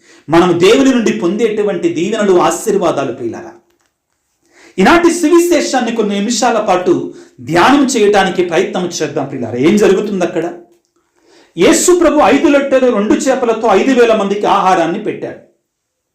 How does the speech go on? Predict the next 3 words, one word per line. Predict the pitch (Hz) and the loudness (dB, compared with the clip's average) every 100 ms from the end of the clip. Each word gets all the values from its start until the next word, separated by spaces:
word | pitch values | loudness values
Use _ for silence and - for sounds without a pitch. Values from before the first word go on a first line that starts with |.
| _ _ | _ _
పెట్టిన | 139 139 208 196 | -4 0 0 2
తర్వాత | 151 143 123 247 349 - - _ _ _ _ _ _ _ _ _ 151 | 0 0 -2 -2 -4 -6 -20 _ _ _ _ _ _ _ _ _ -2
వారు | 220 294 254 190 262 - | 2 4 4 0 -4 -10